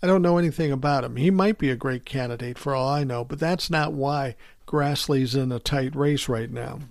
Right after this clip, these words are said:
It's because of all the crazy bullshit that the Republicans have done, and people are scared shitless about it, and they want to get these fucks out of there.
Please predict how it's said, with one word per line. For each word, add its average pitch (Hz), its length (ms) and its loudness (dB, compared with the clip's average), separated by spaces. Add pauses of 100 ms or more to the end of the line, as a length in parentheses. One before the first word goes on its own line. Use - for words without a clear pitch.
(1600)
It's 165 160 2
because 147 400 8
of 139 100 6
all 139 140 8
the 127 100 0
crazy 127 400 4
bullshit 139 640 6
that - 120 -14
the 127 100 -2
Republicans 139 640 0
have 120 160 -4
done, 127 220 -2
and 135 120 -2
people 143 300 0
are 127 80 0
scared 131 400 0
shitless 170 520 0
about 123 280 -2
it, 160 80 -4
and 160 80 -4
they 147 100 2
want 156 200 2
to 151 40 2
get 156 220 0
these 160 260 -2
fucks - 400 -2
out 180 220 0
of 120 80 -2
there. 110 260 -8